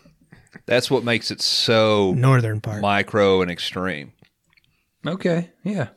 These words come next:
Speaker 3: Uh, let's, uh, send us a draft.
Speaker 1: We'll workshop it.
Speaker 3: S-, send us
Speaker 1: Yeah.
Speaker 3: a draft. We'll let you know.
Speaker 1: Okay.
Speaker 2: We'll take the red pen to it.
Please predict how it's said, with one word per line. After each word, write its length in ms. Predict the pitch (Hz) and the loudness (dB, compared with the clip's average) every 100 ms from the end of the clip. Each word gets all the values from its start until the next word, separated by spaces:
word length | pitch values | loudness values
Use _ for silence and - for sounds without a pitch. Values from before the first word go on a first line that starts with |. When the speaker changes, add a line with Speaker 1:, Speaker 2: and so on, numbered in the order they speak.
| _ | _
Speaker 3:
Uh, 180 | 185 180 | -6 -4
let's, 400 | 190 214 - - _ _ _ _ _ _ - | -6 -6 -8 -12 _ _ _ _ _ _ -8
uh, 320 | 190 202 196 180 - _ _ _ | -4 -2 -2 -4 -12 _ _ _
send 220 | - 247 | -4 0
us 100 | 233 | 0
a 60 | 208 | 0
draft. 340 | 147 123 101 | 2 2 2
Speaker 1:
We'll 80 | 127 | 2
workshop 480 | 233 214 - 95 69 | 2 0 0 -2 -2
it. 160 | 196 233 | -8 -10
Speaker 3:
S-, 80 | - | -6
send 180 | 277 233 | 2 4
us 60 | 175 | 4
Speaker 1:
Yeah. 80 | |
Speaker 3:
a 40 | 131 | 2
draft. 360 | 113 95 92 | -2 -2 -4
We'll 160 | 147 151 | -2 0
let 140 | 117 | 0
you 80 | 101 | -4
know. 200 | 107 - - _ _ _ _ _ 135 | -4 -6 -6 _ _ _ _ _ -14
Speaker 1:
Okay. 200 | 135 123 - _ _ _ | -10 -10 -12 _ _ _
Speaker 2:
We'll 160 | 202 | -10
take 240 | 175 165 143 | -4 -4 -2
the 100 | 127 | -6
red 220 | 117 113 | -8 -8
pen 240 | 117 107 | -10 -10
to 160 | 110 104 | -10 -12
it. 80 | 107 | -14